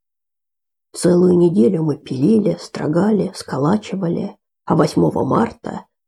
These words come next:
торжественно доставили к Верке два скворечника,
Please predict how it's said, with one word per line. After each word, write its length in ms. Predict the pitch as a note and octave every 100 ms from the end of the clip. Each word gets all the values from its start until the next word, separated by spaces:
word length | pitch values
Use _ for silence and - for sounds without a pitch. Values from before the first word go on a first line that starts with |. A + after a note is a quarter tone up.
| _
торжественно 580 | - F#3+ E3+ - D3 D3
доставили 460 | E3+ - E3 F3+
к 120 | F3 G3+
Верке 460 | A#3+ A#3 - C#3+ -
два 220 | E3 D3+
скворечника, 1000 | C#3+ - D3+ D#3 G#3+ - F#3 F#3+ F3 G3